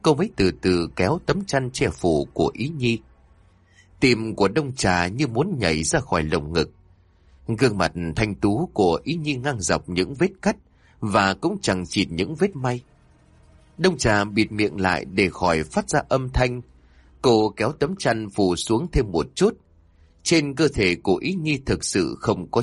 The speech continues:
chỗ nào lành lặn. Nhìn không nổi nữa thì Đông Trà phủ lại che kín người của Ý Nhi, rồi đi ra ngoài phòng xác. Cô ngồi bệt xuống hành lang,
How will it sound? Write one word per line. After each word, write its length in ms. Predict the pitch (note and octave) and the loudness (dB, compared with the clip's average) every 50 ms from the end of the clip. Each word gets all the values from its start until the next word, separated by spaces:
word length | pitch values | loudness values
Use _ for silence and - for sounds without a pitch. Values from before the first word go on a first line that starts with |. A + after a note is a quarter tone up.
| B2 | -2
chỗ 160 | - D3+ C#3 F3 | -2 -4 -4 -4
nào 300 | A#2 F#2+ E2+ D#2 D2 D2 | -2 -2 -2 0 0 -2
lành 260 | D#2+ E2+ C#2 C#2 C#2 D2+ | -2 -4 -4 -4 -4 -2
lặn. 180 | D2 C#2 B1 - - _ _ _ _ _ _ _ _ _ _ _ _ _ - _ _ _ _ _ _ _ _ - | -2 -4 -4 -8 -18 _ _ _ _ _ _ _ _ _ _ _ _ _ -20 _ _ _ _ _ _ _ _ -2
Nhìn 380 | D3+ C#3+ B2+ B2+ A#2 A#2 A#2 | 0 2 4 4 2 2 0
không 240 | - F#3 F3+ E3 C3+ | 0 0 0 2 2
nổi 200 | A2 G2 F#2+ F#2 | 2 2 2 2
nữa 300 | F2+ G2 G2+ A2 E3 A3+ - - | 0 0 0 2 0 0 0 0
thì 100 | A2 G2 | -2 -2
Đông 260 | G2+ D#3+ D#3 C3+ B2+ | 0 0 -2 -4 -4
Trà 280 | - - F#2+ E2+ E2+ E2 | -2 0 2 2 2 0
phủ 300 | E2 - G2 F#2+ F2 E2 | 0 0 0 2 2 2
lại 300 | D#2 E2+ E2 D#2 C2+ B1+ | 2 0 0 0 0 -2
che 220 | - - - D3 | -4 -2 -2 -2
kín 240 | - - C3+ D#3+ G3+ F#3 B2+ | -2 -2 -4 -4 -2 -2 0
người 220 | F#2+ F2+ E2+ E2+ | 0 2 2 0
của 260 | E2+ - - F2+ - - | 0 -2 -2 -2 -2 -2
Ý 160 | A#2+ D#3 G3 F#3 C3+ | -4 -6 -4 -4 -4
Nhi, 260 | C3 C3 B2+ B2 B2 - - - - - - _ - | -2 -2 -2 -2 -4 -8 -16 -20 -20 -20 -20 _ -6
rồi 300 | A2+ G#2 A#2 G#2+ G2+ A2 | -2 2 4 4 4 4
đi 160 | B2+ C#3+ D3+ | 2 0 -2
ra 140 | C3 - C#3+ | -2 -2 -4
ngoài 360 | G2+ F2 E2 E2 D#2+ D#2 D2+ | -4 -2 0 2 2 2 0
phòng 260 | D2+ - F#2 D2+ C2 | -2 -2 -4 -4 -2
xác. 300 | C2 - - E3+ F#3+ A3 - - - - - - - - - - _ _ - - | -4 -4 -2 -2 -2 -2 -4 -12 -20 -20 -20 -20 -20 -20 -20 -20 _ _ -4 0
Cô 120 | G3+ F#3 | 0 2
ngồi 200 | D3 B2 G#2+ G#2 | 2 4 2 2
bệt 200 | F2+ F#2 G2+ G2 - | 2 2 0 0 0
xuống 300 | - - - D#3+ G#3+ F#3 A#2+ | -2 -4 -4 -4 -4 -4 -2
hành 220 | G2+ F#2 F2 F2 | -2 -2 -4 -4
lang, 340 | F2+ G2+ A2+ B2 B2+ A#2 | -2 0 0 0 -2 -4